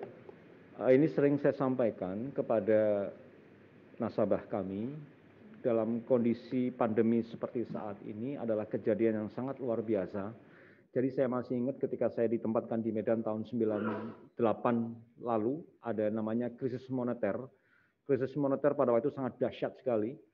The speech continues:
sehingga ketika saya landing di Medan,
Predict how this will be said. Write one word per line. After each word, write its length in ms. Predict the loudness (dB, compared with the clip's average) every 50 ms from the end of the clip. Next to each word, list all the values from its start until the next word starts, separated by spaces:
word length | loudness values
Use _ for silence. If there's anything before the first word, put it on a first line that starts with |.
| _ _ _ _ _ -6
sehingga 320 | -2 0 4 4 4 4 2
ketika 280 | -2 -4 -2 0 -2 0
saya 200 | 0 0 0 2 2
landing 400 | 2 0 0 2 2 2 2 2
di 420 | 0 0 0 0 0 -2 -4 -8 -10 -16 -18 -12
Medan, 580 | -8 -6 -2 2 4 4 4 4 0 -4 -8